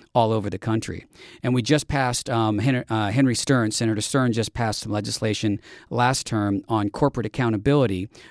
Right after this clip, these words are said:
to, um, disclose and adjust for your carbon footprint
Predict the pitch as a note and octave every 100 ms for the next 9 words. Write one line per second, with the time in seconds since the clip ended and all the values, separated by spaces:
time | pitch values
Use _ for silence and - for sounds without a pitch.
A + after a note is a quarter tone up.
0 | - - B2+ A#2 A2 A2 G#2 G2+ G2 -
1 | B2 - - B2+ C3+ C3+ B2+ A#2 - A#2
2 | A2 - B2 - B2 A2 - - C3 A#2
3 | - G#2+ - G2+ - -